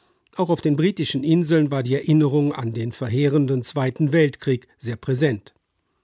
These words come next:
In der Brexit-Kampagne jedoch eroberte eine andere Deutung mehr und mehr das öffentliche Bewusstsein. Nun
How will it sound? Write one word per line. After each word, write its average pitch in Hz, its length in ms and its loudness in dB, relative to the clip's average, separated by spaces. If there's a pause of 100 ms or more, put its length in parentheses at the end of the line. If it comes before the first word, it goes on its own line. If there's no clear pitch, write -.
(260)
In 143 140 0
der 135 260 0
Brexit-Kampagne 123 920 -2
jedoch 147 460 0 (420)
eroberte 160 760 0
eine 170 300 2
andere 175 440 2
Deutung 147 560 4 (240)
mehr 147 240 4
und 165 200 -4
mehr 139 160 2
das 139 220 -4
öffentliche 127 540 -6
Bewusstsein. 131 640 -4 (540)
Nun 143 340 4